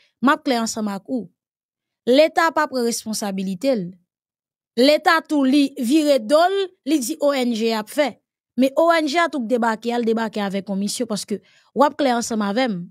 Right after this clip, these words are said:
Non pays côté, gon problème et puis gon O N G qui débarque,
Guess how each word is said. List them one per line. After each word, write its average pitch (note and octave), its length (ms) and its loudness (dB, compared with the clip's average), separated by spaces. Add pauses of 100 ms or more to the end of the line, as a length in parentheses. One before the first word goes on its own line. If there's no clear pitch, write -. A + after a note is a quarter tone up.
(480)
Non D4+ 280 4
pays D4+ 420 2
côté, A#3+ 580 -2 (580)
gon D4 200 4
problème B3 480 0
et A#3 60 -4
puis A#3+ 120 -6
gon B3 220 0
O B3+ 160 0
N A#3 160 -2
G G#3+ 160 -4
qui A3 120 -8
débarque, G3 440 -4